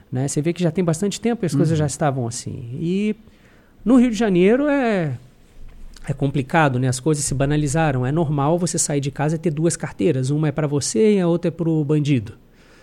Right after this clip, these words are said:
Speaker 1: Você ter dois celulares no painel do carro. Uma pra você e a outra é pro bandido. O seu celular fica debaixo do banco. E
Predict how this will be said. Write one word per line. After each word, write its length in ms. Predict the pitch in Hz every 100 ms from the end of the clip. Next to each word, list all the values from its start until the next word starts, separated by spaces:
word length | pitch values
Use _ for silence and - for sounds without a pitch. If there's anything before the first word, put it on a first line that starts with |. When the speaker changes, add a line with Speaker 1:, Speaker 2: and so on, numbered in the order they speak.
| - - - - _
Speaker 1:
Você 160 | - 131
ter 160 | 160
dois 180 | 147 160 160
celulares 600 | 175 165 165 170 156 156
no 100 | 156
painel 280 | 160 165 160
do 80 |
carro. 420 | 156 185 165 120 120 139
Uma 160 | 160
pra 140 | 165 165
você 600 | 156 151 - 185 220 233
e 40 | 214
a 80 |
outra 200 | 185 185
é 40 | 185
pro 80 | 165
bandido. 420 | 165 156 175 127
O 20 |
seu 140 | - 151
celular 320 | 170 151 156
fica 160 | - 156
debaixo 280 | 151 151
do 100 | 139
banco. 420 | 131 143 127 - - _ _ _ _ _ _ _ _ _ -
E 960 | 135 135 135 135 123 120 117 104 165